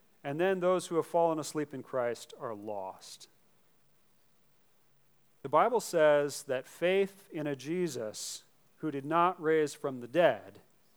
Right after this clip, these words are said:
is useless and futile. Some people want to follow Jesus only as a good teacher who taught us some good moral principles to live by.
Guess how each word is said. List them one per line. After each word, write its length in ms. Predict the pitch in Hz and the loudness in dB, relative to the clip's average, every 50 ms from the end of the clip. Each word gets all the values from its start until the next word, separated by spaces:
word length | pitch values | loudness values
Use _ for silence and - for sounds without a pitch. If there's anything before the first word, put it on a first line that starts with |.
| _ _ _ _ _ _ _ _ _ - | _ _ _ _ _ _ _ _ _ -8
is 240 | 139 135 117 107 113 | -6 -6 -6 -6 -10
useless 840 | 120 151 185 185 - - 196 185 185 170 - - - - - - _ _ _ _ _ _ _ _ _ _ _ - 147 | -10 -8 -8 -8 -8 -6 -4 -2 -2 -2 -4 -6 -10 -10 -12 -14 _ _ _ _ _ _ _ _ _ _ _ -10 -8
and 180 | 139 131 113 | -8 -8 -8
futile. 720 | - - 175 180 180 - - 120 98 - 98 107 107 - _ _ _ _ _ _ _ _ _ _ _ _ _ _ _ _ _ _ _ _ _ _ _ _ _ _ _ _ _ _ _ _ _ _ _ _ _ _ _ _ _ _ _ _ - | -10 -12 -10 -10 -10 -6 -6 -8 -8 -8 -12 -18 -20 -20 _ _ _ _ _ _ _ _ _ _ _ _ _ _ _ _ _ _ _ _ _ _ _ _ _ _ _ _ _ _ _ _ _ _ _ _ _ _ _ _ _ _ _ _ -8
Some 180 | - 262 302 | -4 -4 0
people 260 | 302 311 254 262 233 | 0 0 4 4 6
want 140 | 220 226 220 | 6 6 6
to 100 | 202 - | 4 6
follow 300 | - 208 208 226 220 202 | 8 8 10 10 10 8
Jesus 360 | 165 180 208 220 214 208 180 | 4 2 -2 0 0 -2 -2
only 180 | 196 196 202 196 | -2 0 2 2
as 100 | 175 160 | 2 0
a 40 | 165 | 0
good 220 | 143 190 202 185 | 2 2 2 2
teacher 380 | - - 214 220 - - 170 151 | 0 -6 -6 -6 -6 -6 -6 -6
who 60 | 147 | -4
taught 240 | - 175 175 185 202 | 0 2 4 4 4
us 80 | 196 - | 2 0
some 120 | - 165 | -4 -4
good 140 | 151 185 185 | -2 -2 0
moral 260 | 185 185 196 190 180 | 0 2 4 4 2
principles 540 | 180 - - 220 208 - 190 175 170 151 - | 2 -2 -6 -6 -6 -6 -4 -2 -2 -2 -2
to 80 | - 156 | -2 0
live 240 | 170 196 202 160 | 0 0 0 0
by. 280 | 147 147 123 104 95 | 0 0 0 0 -2